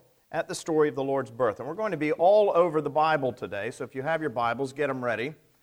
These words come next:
Uh, if you're reading on your, uh, electronical device, well, get ready for that as well. But we're gonna start today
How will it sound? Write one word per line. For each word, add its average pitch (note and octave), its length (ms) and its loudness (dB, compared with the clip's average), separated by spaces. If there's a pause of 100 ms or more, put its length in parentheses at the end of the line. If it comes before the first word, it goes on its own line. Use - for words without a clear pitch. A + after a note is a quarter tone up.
(380)
Uh, A2+ 200 0
if C3 140 -6
you're C3+ 100 0
reading C#3+ 320 -2
on B2+ 220 0
your, A2+ 300 -2 (420)
uh, G#2+ 240 -4
electronical D3+ 640 0
device, C#3+ 480 0
well, C3+ 160 2
get C3+ 180 -4
ready C3+ 200 0
for C3+ 100 -12
that B2 240 2
as A#2 160 -6
well. C3 460 2 (760)
But E3 140 6
we're F#3 80 2
gonna A3 160 2
start B3+ 460 2
today A#2+ 500 0